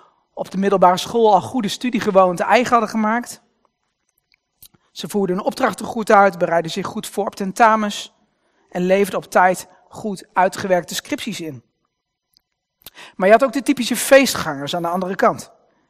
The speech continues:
die maar net genoeg deden om het nog een beetje bij te kunnen houden. Ze voerden hun opdrachten maar zelden uit,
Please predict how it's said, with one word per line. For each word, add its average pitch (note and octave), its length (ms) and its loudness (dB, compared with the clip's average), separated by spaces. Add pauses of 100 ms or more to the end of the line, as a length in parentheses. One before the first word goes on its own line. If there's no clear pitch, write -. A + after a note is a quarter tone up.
die F#3+ 120 -10
maar G3 120 0
net B3+ 200 2
genoeg B3+ 280 -2
deden A#3+ 340 4
om G3+ 60 -4
het F3+ 100 -4
nog F#3 100 -6
een F#3 100 -6
beetje F#3+ 300 -2
bij F3 240 2
te - 100 -12
kunnen C#3+ 220 -10
houden. C3+ 320 -14 (1000)
Ze - 180 -16
voerden A#3+ 320 0
hun G#3 100 -6
opdrachten A#3 440 0
maar E3 140 -4
zelden G#3+ 400 2
uit, G#3 400 -2